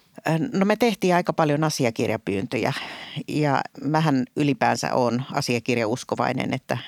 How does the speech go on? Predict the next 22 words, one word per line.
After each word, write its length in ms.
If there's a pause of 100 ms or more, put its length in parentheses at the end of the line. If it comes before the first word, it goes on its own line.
(160)
että 180
mä 80
luotan 320
siihen, 360
että, 240 (440)
että 540 (340)
jos 640
jotain 380
on 100
tapahtunut, 580
niin 220
jossain 500 (600)
viranomaisen 720
<laughs> 20
asiakirjassa 800
se 140
näkyy. 460 (640)
Eli 280
tota, 560 (280)
niitä 300
siroteltiin 720
siis 300